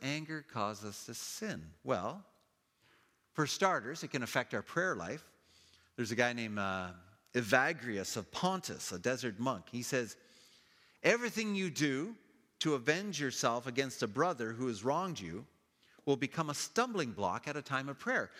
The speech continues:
Being angry at, at somebody actually affects your prayer life. John Cassian, another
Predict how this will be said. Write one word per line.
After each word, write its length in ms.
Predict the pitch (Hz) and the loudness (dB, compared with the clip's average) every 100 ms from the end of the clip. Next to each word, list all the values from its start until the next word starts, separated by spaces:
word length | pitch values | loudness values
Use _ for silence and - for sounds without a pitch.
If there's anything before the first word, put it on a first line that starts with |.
| - | -4
Being 220 | 226 262 226 | 0 2 2
angry 520 | 196 262 269 180 151 | 2 2 0 0 2
at, 180 | 139 - | 0 -2
at 80 | 127 | -4
somebody 560 | - 131 113 113 147 - - - | 0 0 2 0 0 -4 -14 0
actually 560 | 202 226 - 190 185 - _ _ - | 0 0 -2 -2 -4 -8 _ _ -4
affects 760 | 139 - - 127 123 - - - | -4 -4 0 0 0 -10 -12 -10
your 100 | 143 | -8
prayer 300 | 151 - 277 | -6 -6 -6
life. 420 | 135 - - - - _ _ _ _ _ _ _ _ _ _ _ _ _ _ _ _ _ _ _ _ _ _ - 123 | -8 -12 -20 -20 -20 _ _ _ _ _ _ _ _ _ _ _ _ _ _ _ _ _ _ _ _ _ _ -12 -2
John 320 | 107 165 170 | 2 4 2
Cassian, 580 | 147 170 165 - 120 123 | 0 2 2 -2 -4 -4
another 540 | 147 127 147 185 95 | -4 -2 -4 -2 -4